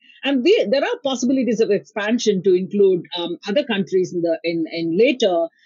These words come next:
um, other like-minded and also technologically capable countries such as,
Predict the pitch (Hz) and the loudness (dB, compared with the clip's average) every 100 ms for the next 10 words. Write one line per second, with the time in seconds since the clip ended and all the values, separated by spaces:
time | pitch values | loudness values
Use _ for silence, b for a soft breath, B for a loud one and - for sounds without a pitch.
0 | B 170 170 165 190 196 196 196 196 190 | B -4 -2 -2 0 2 2 2 -2 -4
1 | 190 190 170 156 175 - 196 208 185 156 | 0 2 2 -2 -6 0 0 2 0 2
2 | 196 185 185 180 165 170 160 302 427 254 | -4 -4 -4 -4 -2 -2 2 2 4 2
3 | 220 190 170 165 180 175 160 165 160 | 2 0 -4 0 0 0 -2 -2 -4